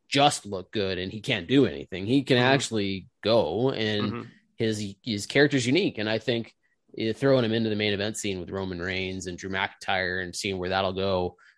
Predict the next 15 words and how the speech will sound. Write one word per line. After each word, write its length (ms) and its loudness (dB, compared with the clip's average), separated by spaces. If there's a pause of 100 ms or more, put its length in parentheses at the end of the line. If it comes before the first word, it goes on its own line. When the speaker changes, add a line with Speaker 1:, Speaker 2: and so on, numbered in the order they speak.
Speaker 1:
uh, 60 0 (160)
I 100 2
think 160 0
that's 180 -2
smart. 280 -8 (160)
And 140 -8
so 160 -6
Speaker 2:
It's 100 -2
a 40 -4
Speaker 1:
it'll 140 -2
Speaker 2:
statement 360 2
of 120 4
intent 500 0
for 80 -10
sure. 460 0